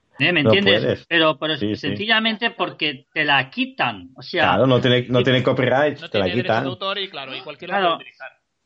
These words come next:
Speaker 1: Psicofonías tuyas se la apropian, igual que las fotos se apropian. Entonces, desde hace ya bastantes años que no cuelgo ninguna sola foto y no cuelgo tampoco ninguna
Speaker 2: Ajá.
Speaker 1: psicofonía. Pero no porque no las tenga, sí que las tengo y cada vez tengo más psicofonía.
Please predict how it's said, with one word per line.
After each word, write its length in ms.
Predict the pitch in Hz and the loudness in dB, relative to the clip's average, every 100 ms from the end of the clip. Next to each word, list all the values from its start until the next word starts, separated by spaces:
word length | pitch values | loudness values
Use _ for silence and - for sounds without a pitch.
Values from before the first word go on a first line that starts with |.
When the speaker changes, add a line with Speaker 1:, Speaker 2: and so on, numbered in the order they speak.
| _ | _
Speaker 1:
Psicofonías 800 | - 202 208 196 208 214 262 247 | -6 -2 0 0 0 2 2 2
tuyas 300 | - 208 220 | -4 -8 -8
se 100 | - | -4
la 100 | 170 | -2
apropian, 540 | 151 160 160 135 127 127 | -2 -4 -8 -6 -6 -4
igual 200 | 127 156 | -4 -4
que 80 | 170 | -4
las 180 | 143 | -6
fotos 320 | - 147 131 - | -4 -6 -6 -6
se 80 | |
apropian. 600 | 123 - 160 - 113 98 - _ _ - - 113 - | -8 -4 -4 -2 -4 -6 -12 _ _ -14 -14 -12 -8
Entonces, 460 | 143 143 190 185 202 | -4 0 0 2 2
desde 420 | 180 147 151 147 | 4 4 4 4
hace 360 | 147 165 - 202 | 2 0 0 2
ya 140 | 185 | 4
bastantes 520 | 175 139 175 160 147 | 2 0 -4 -6 -4
años 300 | 165 170 185 - | -2 -2 -4 -2
que 100 | 151 | -2
no 160 | 151 | -2
cuelgo 300 | 143 131 127 | -2 0 2
ninguna 400 | 131 139 170 180 | 2 2 0 -2
sola 320 | 135 147 131 | -2 -2 -2
foto 480 | - 185 - 196 196 - _ | 0 -2 0 -2 -2 -10 _
y 140 | 143 | -2
no 160 | 156 147 | -2 0
cuelgo 280 | 156 147 139 | 0 0 2
tampoco 480 | 139 131 147 160 | 2 2 0 2
ninguna 240 | 143 143 170 | 2 2 0
Speaker 2:
Ajá. 80 | 135 | -4
Speaker 1:
psicofonía. 680 | 131 139 - 180 180 107 - | -6 -8 -8 -4 -2 0 2
Pero 160 | 143 | 2
no 220 | 175 226 240 | 4 2 0
porque 180 | 226 | 2
no 120 | 196 175 | 4 4
las 200 | 139 - | 2 0
tenga, 260 | 262 185 | 0 -2
sí 140 | - - | -4 -4
que 80 | |
las 180 | - 135 | -2 -2
tengo 220 | 240 233 | -4 -6
y 40 | 180 | -6
cada 100 | 143 | -6
vez 100 | 165 | -6
tengo 200 | 208 180 | -8 -6
más 180 | 170 143 | -6 -6
psicofonía. 640 | 139 135 127 147 185 113 | -8 -8 -8 -8 -6 -8